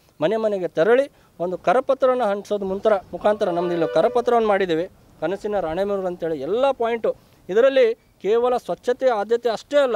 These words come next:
ಒಂದು ನೀರು, ವಿದ್ಯುತ್ತು, ಆ, ಪ್ರತಿಯೊಂದು ನಮಗೆ, ಆ, ದಿನನಿತ್ಯ ಬಳಕೆಯಲ್ಲಿ ಏನೇನು ಬೇಕು ಅದೆಲ್ಲ ಮಿತವಾಗಿ ಬಳಸಬೇಕು. ಯಾಕಂದ್ರೆ ಮುಂದಿನ ಪೀಳಿಗೆ ನಮಗೆ ಒಂದು ಫ್ಯೂಯಲ್ಲು ಉಳಿಬೇಕು, ನೀರು ಉಳಿಬೇಕು, ವಿದ್ಯುತ್ ಉಳಿಬೇಕು ಅನ್ನೋ ಉದ್ದೇಶದಿಂದ,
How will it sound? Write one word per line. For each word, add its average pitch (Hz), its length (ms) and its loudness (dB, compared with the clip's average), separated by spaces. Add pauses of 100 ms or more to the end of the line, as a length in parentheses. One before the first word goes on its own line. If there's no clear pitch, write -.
(460)
ಒಂದು 202 180 -2
ನೀರು, 220 520 2 (260)
ವಿದ್ಯುತ್ತು, 202 720 0 (420)
ಆ, 214 140 0 (240)
ಪ್ರತಿಯೊಂದು 277 600 2
ನಮಗೆ, 240 400 2
ಆ, - 300 -10 (680)
ದಿನನಿತ್ಯ 269 440 2
ಬಳಕೆಯಲ್ಲಿ 233 680 0
ಏನೇನು 254 300 2
ಬೇಕು 214 500 2 (300)
ಅದೆಲ್ಲ 190 280 2
ಮಿತವಾಗಿ 254 560 2
ಬಳಸಬೇಕು. 220 640 0
ಯಾಕಂದ್ರೆ 202 320 -2
ಮುಂದಿನ 233 280 0 (260)
ಪೀಳಿಗೆ 277 340 2
ನಮಗೆ 240 340 0 (240)
ಒಂದು 147 140 -4
ಫ್ಯೂಯಲ್ಲು 233 520 2
ಉಳಿಬೇಕು, 240 600 2 (360)
ನೀರು 233 260 4
ಉಳಿಬೇಕು, 233 420 2
ವಿದ್ಯುತ್ 220 320 -4
ಉಳಿಬೇಕು 240 380 2
ಅನ್ನೋ 214 140 -2
ಉದ್ದೇಶದಿಂದ, 247 540 0